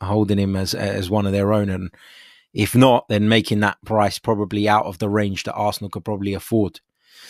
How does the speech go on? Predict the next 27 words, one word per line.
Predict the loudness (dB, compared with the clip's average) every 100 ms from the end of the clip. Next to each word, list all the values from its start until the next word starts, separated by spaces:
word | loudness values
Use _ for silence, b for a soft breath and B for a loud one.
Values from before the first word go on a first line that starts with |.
| B
So | 0
we're | 4
gonna | 4
have | 4
to | 4
see | 6 6
how | 6
that | 4 2
goes. | 4 4 4 -2 B B _ 4
In | 6
other | 8
news, | 8 6 4
Mesut | 0 0
Ozil | 0 0 -2
confirmed, | -4 -6 -6 -6 2 4 4 0 -6 -16 _ _ _
uh, | -6 -4
his | -2 -2 -2
move, | 0 2 2 -2 -12 -14
uh, | -10 -10 -10 -8
to | -6
Fenerbahce. | -4 -2 -2 0 0 0 -2
The | -2
club | -2 0 0
confirmed | -2 -6 -4 -4 -4
it | -6
as | -4
well. | 0 0